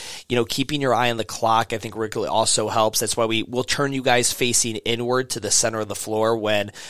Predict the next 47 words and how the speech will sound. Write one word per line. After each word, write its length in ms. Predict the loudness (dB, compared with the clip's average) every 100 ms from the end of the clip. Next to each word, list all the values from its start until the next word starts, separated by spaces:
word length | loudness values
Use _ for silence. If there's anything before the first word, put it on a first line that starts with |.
| -10 -8
the 80 |
coach 300 | 2 2 2
is 120 | 0 0
demonstrating 540 | 0 0 -2 -2 -4
the 80 | -4
movements 500 | -2 0 0 0 0
and 100 | 0
we're 120 | -4
kinda 200 | -2 -2
just, 300 | -2 -2 -2
you 80 | -6
know, 60 | -6
we're 180 | -6 -2
educating 500 | -2 0 2 2 2
you. 180 | -2 -2 -8 -18 0
But 120 | 2
then 180 | 4 2
once 260 | 2 2 0
it's 100 | -2
time 300 | 0 0 0
to, 160 | -2 0
you 300 | -2 -6 -6
know, 220 | -6 -4
to 160 | -4 -4
move, 580 | 0 2 2 0 -6 -12
we've 200 | -10 0
got 180 | 0 2
you 60 | 0
guys 140 | 0
facing 480 | 0 0 0 0 -4
the 80 | -6
clock 540 | 0 2 2 0 -10
with 280 | -6 -4 -2
your 80 | -2
barbell 420 | 0 0 0 0
in 80 | 0
your 100 | -2
spot, 440 | -2 0 2 2
your 80 | -2
dumbbell, 360 | -6 -4 -2 -2
whatever 220 | -2 -6
it 40 |
may 120 | -8 -6
be. 320 | -4 -4 -4 -10 -20 _ -14
Utilize 500 | -2 2 4 4 2 0
that 160 | -2
clock 500 | 0 2 4 4 -2